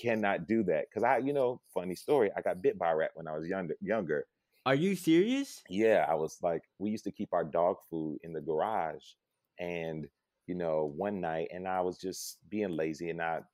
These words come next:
Speaker 1: left it un-, you know, uncovered, and, um, I went out there to feed my dog, and then so I usually dip my hand in the bag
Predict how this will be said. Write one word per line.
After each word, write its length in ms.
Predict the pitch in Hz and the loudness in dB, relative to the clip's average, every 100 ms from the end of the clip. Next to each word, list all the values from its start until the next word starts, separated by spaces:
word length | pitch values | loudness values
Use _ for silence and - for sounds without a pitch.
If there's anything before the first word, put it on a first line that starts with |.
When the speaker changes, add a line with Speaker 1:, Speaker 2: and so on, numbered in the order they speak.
| _ | _
Speaker 1:
left 340 | 78 80 85 - _ _ - _ _ _ _ _ | -10 -4 -4 -6 _ _ -20 _ _ _ _ _
it 140 | 87 - | -6 -6
un-, 340 | 87 85 80 71 _ _ _ | -8 -8 -10 -14 _ _ _
you 120 | 95 95 | -8 -6
know, 260 | 80 76 - | -4 -6 -6
uncovered, 1080 | 87 82 - _ _ _ - 113 95 85 76 | -6 -6 -12 _ _ _ 0 2 4 2 2
and, 180 | 82 85 | -8 -4
um, 440 | 85 80 76 73 71 _ - - - _ _ _ _ - | -2 -2 -4 -8 -16 _ -20 -20 -20 _ _ _ _ 0
I 60 | |
went 160 | 113 135 | 4 6
out 100 | 135 | 6
there 100 | 131 | 6
to 60 | 110 | 4
feed 200 | - 110 | 2 0
my 140 | 104 | 2
dog, 440 | 90 85 82 80 80 | 2 4 6 4 2
and 120 | 92 | -4
then 100 | 90 | -6
so 420 | - 107 90 85 - | 0 4 6 4 2
I 60 | |
usually 360 | 95 117 113 98 76 78 | -2 -2 -2 -4 -4 0
dip 160 | - | 0
my 160 | 98 95 | 2 -4
hand 360 | - 98 95 | -4 -4 -2
in 80 | 87 | -4
the 80 | 80 | -4
bag 560 | 80 87 90 76 73 | -2 2 2 2 -2